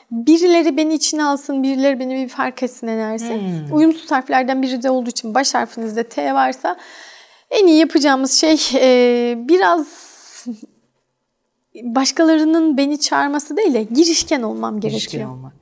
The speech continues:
Speaker 2: U, Ü.
Speaker 1: E, başkasından beklememesi gerekiyor bir şeyleri. E, yani bir kurtarıcı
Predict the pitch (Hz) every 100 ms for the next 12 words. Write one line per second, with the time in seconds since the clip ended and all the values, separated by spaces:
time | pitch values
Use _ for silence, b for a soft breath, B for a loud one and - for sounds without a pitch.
0 | _ 254 294 311 - 226 160 123 - _
1 | _ - B B B B 262 262 254 247
2 | 240 302 - 349 339 339 339 311 311 339
3 | 302 240 233 - 220 220 214 214 233 220
4 | 220 277 403 _ _ _ _ - 233 220
5 | - - 233 233 240 247 277 294 - 262
6 | 262 254 247 269 262